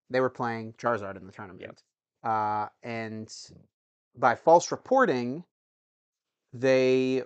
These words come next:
Speaker 1: uh, were trying to gain an advantage by picking a deck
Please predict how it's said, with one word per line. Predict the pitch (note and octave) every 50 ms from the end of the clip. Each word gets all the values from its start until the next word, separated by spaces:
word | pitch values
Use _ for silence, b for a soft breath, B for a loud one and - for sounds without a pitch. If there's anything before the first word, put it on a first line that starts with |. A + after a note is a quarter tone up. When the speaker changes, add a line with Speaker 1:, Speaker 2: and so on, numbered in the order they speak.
| - _ _ _ _ _ _ _
Speaker 1:
uh, | - B2+ A#2+ A#2+ A#2+ A#2 A#2 A#2 A#2 A#2
were | B2+ C3 C3
trying | - - D3 C3 B2+ B2
to | - D3
gain | B2+ C3 C3 C3 B2+
an | B2+ B2
advantage | A#2+ A2+ A2+ A2+ B2+ B2+ C3+ C3+ B2 - B2 A2+ A2 A2 G#2+ A2 - - - _ _ _ _ _ _ _ _
by | - A#2+ A2+ A2+ A2 A2 A2 A2+ A2 A2 A2 A2 - _ _ _
picking | E3+ E3+ F3 E3+ E3+
a | D3+
deck | C3 C#3 C3 D#3+ - _